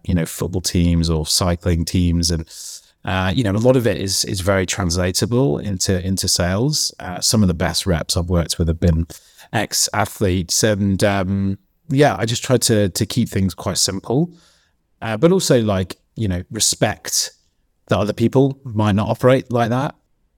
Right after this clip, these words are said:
and just make sure that you're communicating with them that I'm not ditching this meeting because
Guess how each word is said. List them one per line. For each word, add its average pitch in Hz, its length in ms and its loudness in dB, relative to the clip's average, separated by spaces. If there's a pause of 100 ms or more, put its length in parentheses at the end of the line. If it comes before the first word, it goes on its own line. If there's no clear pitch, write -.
(180)
and 101 180 -2
just 95 120 -2
make 98 220 2
sure 95 220 2
that 85 140 -2
you're 92 200 2
communicating 90 720 -2
with 87 140 2
them 85 200 2
that 85 320 0 (440)
I'm 98 160 0
not 98 400 -4
ditching 85 600 0
this - 360 -2
meeting 90 480 2
because 87 460 -2